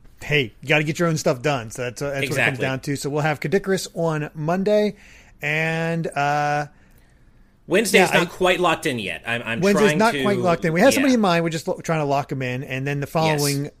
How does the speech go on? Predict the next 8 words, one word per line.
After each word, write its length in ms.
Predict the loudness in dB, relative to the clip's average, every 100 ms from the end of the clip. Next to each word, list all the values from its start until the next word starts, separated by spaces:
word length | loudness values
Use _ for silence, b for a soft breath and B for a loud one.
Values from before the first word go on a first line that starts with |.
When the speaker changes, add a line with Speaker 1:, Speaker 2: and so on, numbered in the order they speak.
| -6
Speaker 1:
um, 560 | -4 -4 -8 -12 -16 -18 _ _ _ -14 -14 _ _
we-, 240 | -8 -4 -4
uh, 180 | -4
following 340 | 0 2 2 0
Friday 440 | 0 0 0 -2 B B B
we'll 120 | -4
have 340 | 0 0 0 -4 -10
Masayanella, 640 | -8 -6 -6 -8 -12 -18